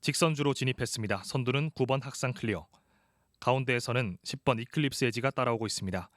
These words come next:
삼 위는 팔 번 머니 장군입니다. 사 위는 오 번 학산 프린스, 칠월 십구 일 주행 심사에서 불합격했었습니다. 선두는 여전히 구 번 학산 클리어, 바깥쪽 십 번 이클립스 에지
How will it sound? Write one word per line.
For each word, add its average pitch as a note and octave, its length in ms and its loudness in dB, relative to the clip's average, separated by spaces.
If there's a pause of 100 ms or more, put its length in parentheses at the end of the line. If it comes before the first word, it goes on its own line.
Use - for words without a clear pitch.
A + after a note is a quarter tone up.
(400)
삼 D3 220 2
위는 C3+ 260 0
팔 D3 180 2
번 C#3 160 0
머니 A2+ 180 0
장군입니다. G#2 560 -4 (540)
사 - 200 2
위는 B2+ 340 0
오 A#2 100 2
번 B2+ 180 0
학산 - 360 0
프린스, G#2+ 440 -2 (460)
칠월 D3+ 260 4
십구 - 280 0
일 C#3 80 4
주행 C3 220 0
심사에서 B2+ 520 0
불합격했었습니다. G#2+ 960 -4 (2000)
선두는 C#3+ 380 2
여전히 C3 420 2
구 - 160 -2
번 C3+ 240 2
학산 C#3+ 400 -2
클리어, F#2 420 -4 (1000)
바깥쪽 B2+ 480 -2
십 - 180 -8
번 C3+ 140 2
이클립스 B2+ 460 -2
에지 G2 320 -2